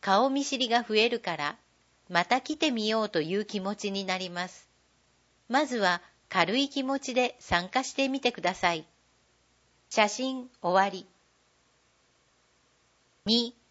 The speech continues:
ラジオ体操。夏休み前の一週間チャレンジを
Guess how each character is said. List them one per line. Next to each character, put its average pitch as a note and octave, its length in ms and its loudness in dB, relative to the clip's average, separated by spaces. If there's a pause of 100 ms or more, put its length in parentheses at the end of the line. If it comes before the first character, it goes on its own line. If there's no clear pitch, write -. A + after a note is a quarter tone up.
(360)
ラ E3+ 180 6
ジ A3 160 0
オ D4 100 6
体 D4 260 2
操。 D#3+ 440 0 (1300)
夏 G3 320 0
休 D#4 300 2
み D4+ 160 -4
前 D4+ 240 -2
の D#3+ 300 -4 (300)
一 D#3 120 -6
週 C#4+ 340 -2
間 D4+ 280 0
チ C#4+ 120 0
ャ C4+ 80 6
レ B3 140 0
ン E3+ 80 -8
ジ C3+ 220 -6
を C3 160 -6